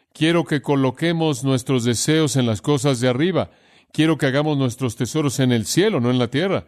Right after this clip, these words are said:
Y entonces estamos viendo de cerca el tema del cielo. Ahora, hemos abordado el tema al hacer y responder varias preguntas. Pregunta número uno, ¿qué es el cielo? ¿Se acuerda usted lo que dijimos?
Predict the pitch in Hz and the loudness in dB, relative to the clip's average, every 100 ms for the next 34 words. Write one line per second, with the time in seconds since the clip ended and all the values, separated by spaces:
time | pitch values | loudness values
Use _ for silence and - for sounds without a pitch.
0 | _ _ - 123 113 156 139 139 127 - | _ _ -2 -2 0 0 0 -2 -2 0
1 | 160 160 139 123 185 190 151 123 185 202 | 0 0 -2 -2 0 0 0 0 0 0
2 | 139 113 143 143 139 135 113 170 185 101 | -2 -2 0 0 2 0 0 -2 0 -4
3 | - _ 135 151 156 135 95 - _ _ | -8 _ 0 0 2 0 -4 -12 _ _
4 | _ - 185 180 160 147 143 175 165 120 | _ -4 0 2 2 0 0 0 0 -4
5 | - 190 135 120 120 117 104 _ - 113 | -4 -2 -2 -2 -2 -4 -8 _ -8 0
6 | 139 165 185 123 110 120 113 135 120 110 | 0 2 0 0 -2 -2 0 0 2 0
7 | 113 - 127 139 160 131 95 - _ - | -2 -2 -2 0 -2 -4 -8 -12 _ -2
8 | 127 156 170 120 113 120 117 127 120 _ | 0 0 0 0 0 2 2 0 -4 _
9 | 139 143 143 143 - 120 113 127 117 - | 0 2 0 -6 -2 0 0 -2 -6 -2
10 | 127 117 92 _ _ - 127 143 139 120 | 0 0 -4 _ _ -10 -4 0 0 2
11 | 143 135 127 123 117 98 104 123 147 180 | 0 0 0 0 0 0 -2 2 2 2
12 | 156 | -2